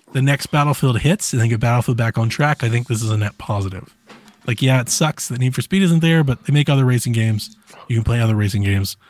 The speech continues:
If they can get Battlefield going again, I think that's more important. Like, if they can help make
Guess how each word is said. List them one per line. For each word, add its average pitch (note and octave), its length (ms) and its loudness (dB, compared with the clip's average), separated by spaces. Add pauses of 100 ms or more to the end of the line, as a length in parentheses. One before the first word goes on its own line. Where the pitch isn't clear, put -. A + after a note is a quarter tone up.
(360)
If - 140 -2
they D3 120 4
can D3+ 120 4
get C#3+ 140 2
Battlefield C3+ 420 4
going C3 300 4
again, C#3 420 2
I A#2 80 0
think A#2+ 160 -2
that's - 180 -4
more A2 120 2
important. G2 400 -6 (460)
Like, G#2+ 100 0
if G#2+ 80 2
they D3+ 140 4
can D3+ 100 2
help D3 240 2 (320)
make C3 400 2